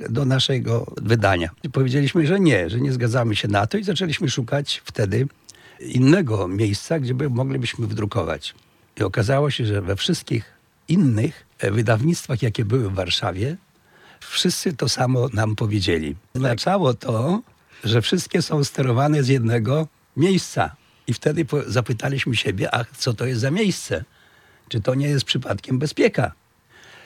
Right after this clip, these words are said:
Wtedy nam to wydał prawie Margides, wydawnictwo Solidarności Walczącej.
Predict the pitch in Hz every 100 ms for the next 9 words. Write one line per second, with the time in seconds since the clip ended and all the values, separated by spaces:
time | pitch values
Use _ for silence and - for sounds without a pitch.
0 | - - 202 190 190 185 165 175 165 151
1 | 151 156 131 147 127 127 120 107 120 113
2 | 165 - - - 175 180 170 - 170 151
3 | - - 127 120 117 113 - 113 107 101
4 | 85 -